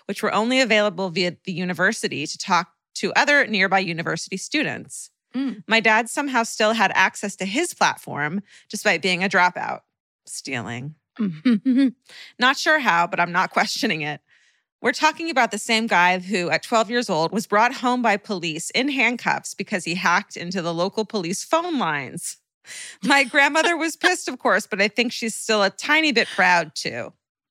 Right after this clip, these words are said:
Speaker 1: Anyways, as my mom tells it, every other man in this online chat room would constantly hit on her and make a fool of themselves. She was not fucking with it and publicly humiliated every man who dared make a move.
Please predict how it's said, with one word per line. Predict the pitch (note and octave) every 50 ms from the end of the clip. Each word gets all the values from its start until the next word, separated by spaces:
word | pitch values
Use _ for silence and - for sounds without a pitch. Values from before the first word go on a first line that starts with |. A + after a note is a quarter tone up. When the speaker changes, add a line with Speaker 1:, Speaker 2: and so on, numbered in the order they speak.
| _ _ _ - - - - - -
Speaker 1:
Anyways, | E4+ F#4 F#4+ E4 A#3 F#3 E3+ E3+ F#3 - -
as | G#3+ A#3 B3 A#3+
my | C#4+ D4
mom | C4+ G#3+ F3 F3 F#3+
tells | - G3 F3+ D#3 E3+ -
it, | - D#3+ D#3+ - _ -
every | G3 A3 G#3+ D#4+ D#4
other | D4 D#4 D#4 D4
man | A#3+ A3 G3 G3 G3+
in | F3+
this | E3 F3 - -
online | F3 F#3 F#3 G3+ A3 A3 A3+ A#3
chat | - - F#3+ E3 B2 G#2+
room | E3 E3+ E3+
would | F3 E3+ -
constantly | - - - A3+ A3+ A#3 - - D4 C#4 D#4+ D4+
hit | B3 G3 F3+
on | D#3+ E3 D#3+ D#3
her | F3+ F3+ D#3 D#3 D#3 -
and | - F3 F3+
make | F3 F3+ F3+ -
a | F#3+
fool | - - E3 D#3+ D#3+
of | D3+ C#3
themselves. | D#3+ - F3 - - A2+ A#2 G#2+ - - C#3 - - - _ - - - -
She | - - - C4
was | B3 A#3 A3 G3+ G3+
not | G3 F#3 F3+ F#3+ G#3 A#3 C#4 - -
fucking | - - G#3 G#3 - G3+ E3+ D#3+
with | D3+ E3 - -
it | - C#3 - -
and | - G3 F3
publicly | - A3 G#3+ G3 A#3+ A#3+ - B3+ B3
humiliated | G#3+ A#3 A3 G#3 F#3+ F3+ F3 F3 E3+ E3 E3 D#3 - -
every | F#3+ G3+ F#3+ A#3+ B3+ B3+
man | A3+ G3 F3+ F3+ F#3+
who | G3 G3 E3+
dared | E3 - D#3+ E3 E3+ D3+
make | E3+ D#3+ D#3 F3+
a |
move. | D#3 D3 C#3+ B2+ B2 B2 G2 - _